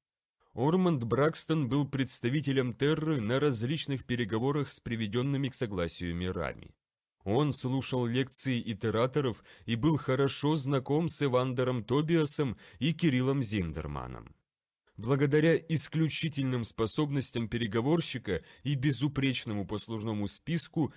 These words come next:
Бракстон был призван для исполнения новой миссии,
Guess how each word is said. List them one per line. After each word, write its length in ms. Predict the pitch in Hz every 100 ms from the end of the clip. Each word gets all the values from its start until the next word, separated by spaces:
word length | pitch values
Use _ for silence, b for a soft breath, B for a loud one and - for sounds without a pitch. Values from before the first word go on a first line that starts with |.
| B 110
Бракстон 640 | 104 127 160 - 165 165
был 180 | 135 131
призван 540 | 107 131 160 143 151
для 140 | 123 127
исполнения 840 | - 120 - 107 110 135 147 143
новой 480 | 135 107 110 107 113
миссии, 720 | 107 107 - - 76 65 -